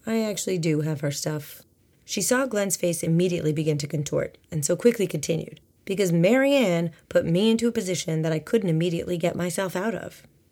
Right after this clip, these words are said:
"You," Glenn said, looking down at the table, "you have all of Mary Ann's things." "Let me just say,"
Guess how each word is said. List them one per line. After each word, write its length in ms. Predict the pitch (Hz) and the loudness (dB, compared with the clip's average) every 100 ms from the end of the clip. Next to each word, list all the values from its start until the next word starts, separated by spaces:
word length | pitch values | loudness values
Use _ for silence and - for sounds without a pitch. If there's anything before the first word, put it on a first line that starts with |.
| _ _ _ _ | _ _ _ _
"You," 500 | 185 196 226 165 151 - _ _ | -8 0 0 0 -6 -20 _ _
Glenn 260 | 180 160 | -4 -4
said, 260 | - 160 143 - | -4 -4 -4 -2
looking 260 | 175 165 | -4 0
down 160 | 151 156 | 0 0
at 120 | 147 | -2
the 140 | 151 160 | -2 -4
table, 240 | 156 160 - _ _ _ _ | -4 -8 -16 _ _ _ _
"you 280 | 196 226 254 | 4 6 6
have 180 | 226 196 | 4 2
all 340 | 190 170 160 - | 2 4 2 2
of 120 | 156 | 2
Mary 380 | 160 151 151 143 | 2 2 0 0
Ann's 240 | 135 139 | -2 -4
things." 500 | 139 120 - - - _ _ _ _ - _ - | -4 -6 -8 -10 -12 _ _ _ _ -20 _ 2
"Let 200 | 254 - | 4 4
me 160 | 339 330 | 2 4
just 320 | 294 294 - | 4 2 2
say," 360 | - - - | 0 -2 -8